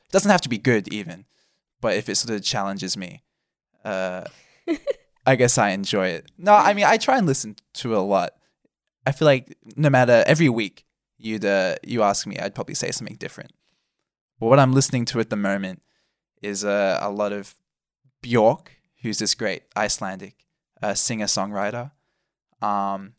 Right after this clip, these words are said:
Speaker 1: Parquet Courts, which is a great, uh, indie rock post-punk band. They, they sing, or they scream, I guess, a lot about capitalism and left-wing politics, which is good fun.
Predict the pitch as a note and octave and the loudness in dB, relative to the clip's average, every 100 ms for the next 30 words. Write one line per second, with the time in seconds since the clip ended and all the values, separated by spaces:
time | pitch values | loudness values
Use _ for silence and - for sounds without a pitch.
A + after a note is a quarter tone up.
0 | _ - A#2+ B2 C3+ A2 - A2 A2 - | _ 0 2 2 -2 -4 -2 2 2 0
1 | - - _ _ _ G2+ G2+ A2 G2 F2 | -6 -8 _ _ _ -14 -10 -8 -8 -8
2 | - G#2+ - G#2 G2 F#2 - - - - | -8 -10 -12 -6 -4 -4 -8 -10 -10 -8
3 | F#2+ F2+ E2+ - _ _ B2 B2 B2 A#2+ | -6 -8 -10 -16 _ _ -6 -4 -4 -4
4 | A2 G#2+ G#2 _ _ _ _ _ _ G#2+ | -4 -6 -12 _ _ _ _ _ _ 0
5 | G2+ F2 _ - _ _ _ _ - - | 0 0 _ -20 _ _ _ _ -14 -2
6 | B2 A2 - - G2 - F#2+ F#2+ F#2+ F#2+ | 0 0 -2 -4 -8 -6 -6 -4 -6 -10
7 | G#2 F#2+ - G#2 - A2+ G2 F#2+ _ _ | -8 -8 -6 -4 -4 -4 -10 -18 _ _
8 | _ _ - G#2+ G2+ - - G#2 F#2+ F#2+ | _ _ -6 -2 2 0 0 -4 -4 -6
9 | F#2+ E2+ - - G1+ G1+ G1+ - - _ | -6 -6 -6 -8 -8 -8 -8 -10 -14 _
10 | B2+ - - E2+ - F2 F#2+ - - - | -20 -10 -8 -8 -10 -12 -12 -12 -14 -20
11 | _ _ _ _ - G2 F#2 G2+ F2+ - | _ _ _ _ -12 -10 -10 -8 -8 -8
12 | F#2+ F#2 F2+ F2 - - - - - F#2+ | -14 -8 -8 -8 -10 -8 -10 -8 -10 -10
13 | - F2+ F#2+ G2+ | -10 -14 -14 -16